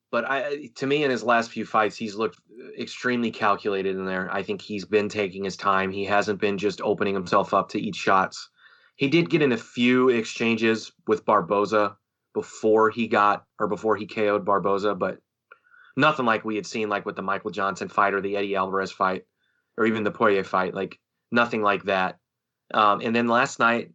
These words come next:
you know, the first round, he got a little bit excited, got a little bit careless and left his chin out there, and Tony dropped him.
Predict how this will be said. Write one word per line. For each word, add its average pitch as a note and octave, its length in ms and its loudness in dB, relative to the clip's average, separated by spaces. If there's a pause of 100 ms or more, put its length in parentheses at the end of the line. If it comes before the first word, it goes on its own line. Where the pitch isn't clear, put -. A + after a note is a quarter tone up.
(140)
you B2 60 -2
know, A#2+ 320 0
the A2+ 100 -4
first B2+ 300 0
round, B2 180 4
he A#2 60 -2
got A2+ 120 2
a G#2+ 40 0
little A2+ 180 -2
bit A#2 140 0
excited, A2 580 0 (800)
got A#2 160 2
a A#2 40 -2
little B2+ 380 2
bit A#2+ 200 -2
careless A2+ 480 -2
and G#2+ 100 -4
left G#2+ 200 0
his G#2+ 120 -6
chin A2 200 -4
out G#2+ 160 0
there, G2+ 240 0
and F#2+ 140 -8
Tony G2+ 400 -4 (340)
dropped A#2 320 4
him. F#2+ 220 -6